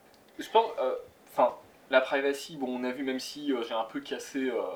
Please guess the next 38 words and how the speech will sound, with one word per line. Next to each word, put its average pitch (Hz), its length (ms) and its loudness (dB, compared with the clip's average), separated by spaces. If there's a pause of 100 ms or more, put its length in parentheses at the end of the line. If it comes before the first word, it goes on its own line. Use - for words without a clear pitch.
(320)
<laughs> - 520 -14
un - 40 -10
peu 170 160 4
cassé 143 380 2
le, 117 220 -2
le 110 160 -6
délire 123 360 0
de « 107 120 -2 (160)
Ah, - 100 2
trop - 160 -6
bien, 135 160 -2
on 127 120 -4
a 120 100 -4
ce 113 280 -8
Taproot, - 360 -6 (680)
euh, 113 180 4
pour 120 120 2
la 113 100 6
privacy », 120 480 -2 (520)
euh, 117 460 6 (800)
mais 135 100 -4
je - 80 -6
pense 185 160 2
qu'en 165 120 2
fait, 165 180 -2
c'est, 120 220 0
c'est 127 160 -2
normal 143 280 6
que 139 120 -6
les 117 180 -2
gens, 127 240 -2
peut-être, 127 360 -6 (140)
aient 127 80 -6
des 113 440 -6
attentes 123 300 -2
un 110 80 0
peu, 127 380 -4
euh, 107 300 2